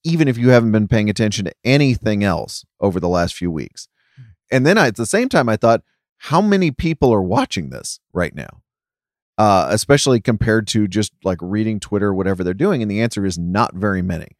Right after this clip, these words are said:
right? There isn't that Brokaw, rather Peter Jennings style character saying, "Here, here is kind of something, here is, here is where the monoculture is right now.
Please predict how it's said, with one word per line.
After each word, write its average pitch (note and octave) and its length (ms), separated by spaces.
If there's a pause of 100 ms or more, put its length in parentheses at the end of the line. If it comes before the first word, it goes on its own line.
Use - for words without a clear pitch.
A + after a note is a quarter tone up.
(180)
right? F#2+ 200
There G2 200
isn't C3 360
that F2 280
Brokaw, G2+ 480
rather F2+ 640 (380)
Peter G#2 200
Jennings F#2 420
style F2+ 240
character F#2 440
saying, E2+ 440 (500)
"Here, C#3+ 380
here D#3+ 280
is C3+ 100
kind B2+ 240
of A#2 60
something, A#2 540
here C#3+ 180
is, B2 240
here D3+ 240
is C#3 100
where B2+ 200
the G#2 100
monoculture F#2+ 920
is C#2+ 140
right D2 180
now. A#1 220